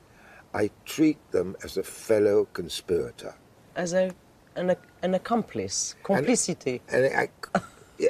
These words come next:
Speaker 1: an accomplice, and, and, and with a, with a wink. Huh? Huh? <laughs> Go on. I propose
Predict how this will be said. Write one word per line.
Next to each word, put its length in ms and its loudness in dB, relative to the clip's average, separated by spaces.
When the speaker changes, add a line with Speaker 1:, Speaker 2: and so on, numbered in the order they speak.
Speaker 1:
an 220 4
accomplice, 800 -2
and, 200 0
and, 180 2
and 440 2
with 140 4
a, 60 8
with 240 4
a 60 8
wink. 400 2
Huh? 140 -2
Huh? 100 -10
<laughs> 0 -
Go 500 -10
on. 140 -16
I 140 -2
propose 1040 -2